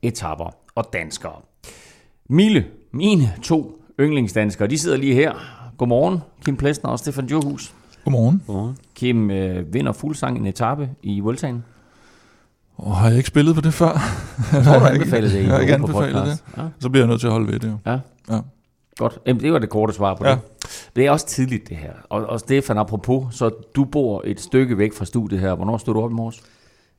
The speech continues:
Speaker 3: Øh, kvart over fem, tror jeg, den var. Så vi, vi mener det seriøst.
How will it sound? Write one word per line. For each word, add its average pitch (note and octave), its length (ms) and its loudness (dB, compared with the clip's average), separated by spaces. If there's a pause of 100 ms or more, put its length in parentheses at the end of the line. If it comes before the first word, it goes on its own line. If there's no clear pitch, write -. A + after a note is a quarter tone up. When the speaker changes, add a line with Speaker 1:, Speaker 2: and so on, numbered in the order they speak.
Speaker 3:
Øh, E2 60 -14 (680)
kvart B2 240 0
over A2+ 120 -4
fem, - 340 -6 (180)
tror G#2+ 100 -6
jeg, G2 60 -4
den F#2+ 80 -4
var. F#2 140 -4 (120)
Så E2 320 -8 (380)
vi, F2+ 80 -14 (140)
vi G2+ 160 -4
mener A2 280 -2
det A2 80 0
seriøst. G2+ 420 -4